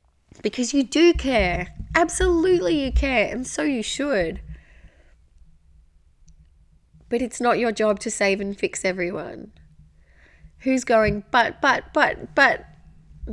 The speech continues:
no. <laughs> It is not your job to save and fix everyone. Second point,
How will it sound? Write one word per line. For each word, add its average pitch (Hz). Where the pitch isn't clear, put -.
no. 247
<laughs> 254
It 277
is 269
not 269
your 285
job 226
to -
save 190
and 226
fix -
everyone. 180
Second 247
point, 240